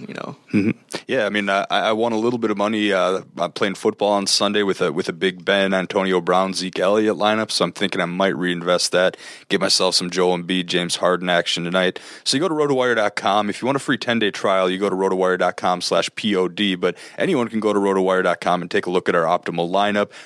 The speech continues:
Speaker 2: The subscriber part is for locking in and excluding players here, but in our default optimal lineup, when we checked this morning,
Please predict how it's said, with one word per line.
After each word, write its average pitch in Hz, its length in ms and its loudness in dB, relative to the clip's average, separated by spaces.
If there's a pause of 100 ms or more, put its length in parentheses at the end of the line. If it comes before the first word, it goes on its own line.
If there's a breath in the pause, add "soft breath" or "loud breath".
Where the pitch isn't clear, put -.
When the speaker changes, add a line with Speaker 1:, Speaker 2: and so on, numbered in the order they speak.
Speaker 2:
The 104 100 0
subscriber 120 460 0
part 95 260 0
is 90 80 -2
for 101 140 -2
locking 90 400 -2
in 90 260 -4
and 90 160 0
excluding 90 540 -2
players 98 480 0
here, 90 200 0
but 90 200 -2 (200 loud breath)
in 117 120 -4
our 113 80 0
default 131 380 -2
optimal 120 380 0
lineup, 117 280 0
when 101 80 -2
we 92 80 0
checked - 240 0
this - 200 0
morning, 110 380 2